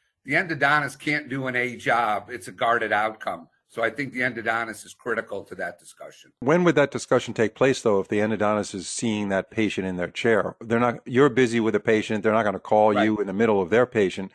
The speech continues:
Speaker 2: They're gonna do their thing, right? So I think what they have to do is explain it to the patient once they
Speaker 1: Yes.
Speaker 2: know, you know, understanding what your goals are while they're in the chair at their office, they could say,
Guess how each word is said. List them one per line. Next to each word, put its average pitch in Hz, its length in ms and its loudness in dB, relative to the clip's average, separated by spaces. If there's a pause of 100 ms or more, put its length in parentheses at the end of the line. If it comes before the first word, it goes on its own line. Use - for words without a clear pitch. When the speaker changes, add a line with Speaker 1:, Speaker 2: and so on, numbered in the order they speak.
(480)
Speaker 2:
They're 156 120 4
gonna 147 160 4
do 135 180 2
their 117 180 4
thing, 107 420 0
right? 101 360 -2
So 110 420 2 (160)
I 123 120 0
think - 260 0
what 127 240 -2
they 120 80 4
have 120 160 2
to 107 80 -8
do 127 160 2
is 101 80 -2
explain 113 320 -2
it 104 80 -6
to 104 80 -12
the 92 80 -8
patient 123 480 0 (540)
once 123 320 0
they 120 140 2
Speaker 1:
Yes. 110 140 2
Speaker 2:
know, 123 280 4 (180)
you 135 140 0
know, 117 260 0
understanding 143 640 2
what 117 280 4
your 139 280 4
goals 101 460 2
are 87 360 0 (560)
while 127 320 6
they're 123 220 4
in 117 80 0
the 110 120 -2
chair 127 460 2
at - 140 -4
their 147 260 4
office, 95 360 -2
they 107 120 -4
could 110 160 -12
say, 104 360 -2